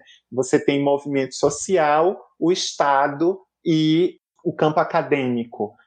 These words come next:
né? Mas a gente também poderia incluir um quarto elemento, que é o mercado, né? Porque aí existe toda uma discussão também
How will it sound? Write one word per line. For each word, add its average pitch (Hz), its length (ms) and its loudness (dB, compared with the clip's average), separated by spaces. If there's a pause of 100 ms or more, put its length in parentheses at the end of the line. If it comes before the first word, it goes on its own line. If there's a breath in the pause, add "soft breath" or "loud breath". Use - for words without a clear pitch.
(120 soft breath)
né? 143 160 0
Mas 156 320 2
a - 20 2
gente 165 300 0
também 156 260 0
poderia 151 320 2
incluir 147 360 0
um 147 120 -4
quarto 139 720 0
elemento, 143 500 0
que - 100 -4
é 151 40 4
o 151 80 -2
mercado, 110 680 -2
né? 120 220 -2
Porque - 280 -6
aí 117 160 2 (240 loud breath)
existe 123 460 -2
toda 135 220 2
uma 143 140 2
discussão 135 600 -2
também 127 440 2